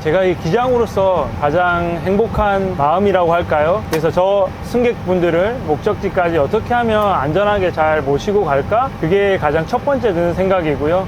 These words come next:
그렇게 해서 가서 즐겁게 행복한 시간을 보내고 올 수 있도록 하는 게 저희들의 가장 큰 임무이지 않을까라는 그런 생각을 합니다, 항상.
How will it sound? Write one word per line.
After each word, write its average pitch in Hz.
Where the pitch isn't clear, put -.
그렇게 185
해서 202
가서 170
즐겁게 202
행복한 196
시간을 180
보내고 165
올 180
수 180
있도록 165
하는 214
게 190
저희들의 170
가장 165
큰 214
임무이지 226
않을까라는 147
그런 156
생각을 160
합니다, 151
항상. 131